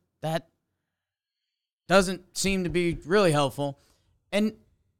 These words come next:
now it's just nothing. Uh, they pointed to injuries, which any team is always gonna be able to have that argument, but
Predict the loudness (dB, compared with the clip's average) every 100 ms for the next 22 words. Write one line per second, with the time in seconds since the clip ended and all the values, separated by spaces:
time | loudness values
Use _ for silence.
0 | -14 -12 -8 -2 2 2 0 -4 -4 -2
1 | -2 -2 -4 -4 -4 -4 -4 -4 -2 -2
2 | -2 -4 -4 -2 -2 -2 -2 -2 -4 -6
3 | -8 -18 _ _ _ _ _ -4 -2 -2
4 | -2 -2 0 -2 -2 -2 -2 -6 -4 -2
5 | 0 0 -2 -2 0 0 2 0 0 -4
6 | -4 -6 -8